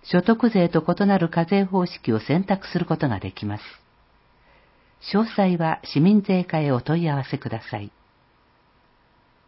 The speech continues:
五月は消費者月間、共に築こう豊かな消費社会、誰一人取り残さない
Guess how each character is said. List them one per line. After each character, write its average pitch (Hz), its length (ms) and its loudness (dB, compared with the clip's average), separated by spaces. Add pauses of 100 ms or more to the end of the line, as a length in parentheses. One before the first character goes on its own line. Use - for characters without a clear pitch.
(600)
五 214 160 6
月 233 340 0
は 131 180 4
消 160 280 2
費 208 180 -4
者 180 140 2
月 156 220 -2 (120)
間、 117 300 -6 (840)
共 220 260 8
に 226 160 8
築 196 300 2
こ 131 480 0
う - 40 -20 (100)
豊 220 280 2
か 156 100 2
な 113 140 2
消 151 280 0
費 190 120 -6 (160)
社 151 100 2
会、 104 300 -12 (920)
誰 190 320 4
一 180 200 0
人 143 160 4
取 147 240 2
り 214 40 8
残 196 240 6
さ 165 180 0
な 151 140 2
い 135 280 0